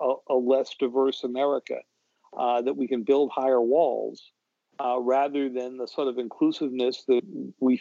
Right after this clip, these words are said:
thought represented, uh, both, uh, Obama's election and certainly his reelection, then we're into something very different. And I think the hard part in this election is gonna be separating out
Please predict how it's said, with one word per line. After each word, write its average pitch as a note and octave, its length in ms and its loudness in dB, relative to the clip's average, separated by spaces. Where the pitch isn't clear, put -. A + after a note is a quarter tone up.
thought D3+ 320 8
represented, A#2 880 0
uh, A2+ 840 0
both, B2+ 240 2
uh, B2 220 0
Obama's A#2+ 600 -2
election B2 560 -2
and G#2+ 160 -10
certainly A#2+ 340 0
his G#2+ 160 0
reelection, C3+ 680 0
then G3 200 4
we're G#3+ 160 6
into G3 200 0
something F3 380 -4
very D#3+ 220 2
different. - 380 -6
And C3+ 460 -2
I D#3 100 2
think G3 200 0
the E3+ 100 4
hard F#3 320 2
part G3 300 0
in F3 80 -4
this E3+ 120 -8
election E3+ 500 -4
is D3 100 -6
gonna D3 200 2
be C#3 140 0
separating D3 720 4
out C3 280 2